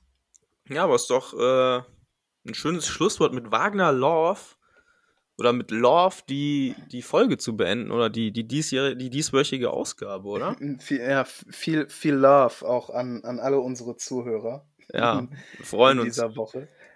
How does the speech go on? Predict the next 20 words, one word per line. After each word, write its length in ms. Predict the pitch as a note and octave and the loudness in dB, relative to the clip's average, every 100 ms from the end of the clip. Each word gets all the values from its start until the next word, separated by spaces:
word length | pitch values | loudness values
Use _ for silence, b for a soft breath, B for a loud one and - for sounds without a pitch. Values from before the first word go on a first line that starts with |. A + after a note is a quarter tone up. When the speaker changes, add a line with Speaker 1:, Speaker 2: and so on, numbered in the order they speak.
| _ | _
Speaker 1:
Ja. 320 | - A#2+ G2+ _ _ | -4 -4 -6 _ _
Speaker 2:
F-, 140 | _ - _ | _ -20 _
freuen 300 | - B2+ C3+ | -4 -2 0
uns 140 | B2 | -4
über 160 | B2 B2 | -2 -2
jeden 260 | A#2+ B2+ | 0 -2
Einzelnen. 680 | A2+ A#2 B2+ A#2+ G#2+ B2 C#3+ _ | -2 -4 -4 -8 -10 -12 -18 _
Speaker 1:
Ja. 220 | - A#2 | -6 -2
Speaker 2:
Ähm, 480 | A2+ A2+ A#2 A2+ A2+ - | -2 -4 -10 -12 -16 -6
noch 160 | B2+ | -4
mal, 240 | D3+ C3 A#2 | -2 -2 0
noch 120 | C3+ | 0
mal 120 | D3+ | 0
vielleicht 300 | C#3 C3+ C3 | -2 -4 -2
kurz 220 | - D#3+ | -4 -4
die 60 | - | -4
Stats 540 | - - C3 D3 - | -6 2 2 2 -6
zu 200 | - C3+ | -10 -8
Wagner 360 | A2+ A2 A#2 A2+ | -4 -4 -4 -8
Love. 340 | G#2+ A2 C#3+ | -6 -4 -6